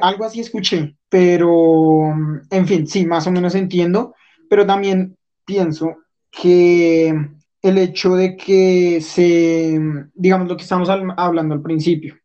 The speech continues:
el racismo, eh, contra gente, eh, de tez, eh, clara, eh, porque no se ha visto tanto,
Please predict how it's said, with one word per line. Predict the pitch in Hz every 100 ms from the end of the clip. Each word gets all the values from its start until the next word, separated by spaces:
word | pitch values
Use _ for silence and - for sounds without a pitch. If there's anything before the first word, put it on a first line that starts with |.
| _
el | - 151 147
racismo, | 143 143 151 143 143 143 143 143 147 151 _
eh, | 165 160 156
contra | 160 156 156
gente, | 156 143 139 143 143 139 143 147 147 147 147 147 147 _ _ -
eh, | 165 156 156
de | 156 156
tez, | 160 147 143 143 143 - - -
eh, | 160 143
clara, | 170 175 185 302 _ _ -
eh, | 175 165 165
porque | 156 175 160 156 160 156 156
no | 160 156
se | 160
ha | 156 151 151 156 151
visto | 160 156 156
tanto, | 180 175 160 220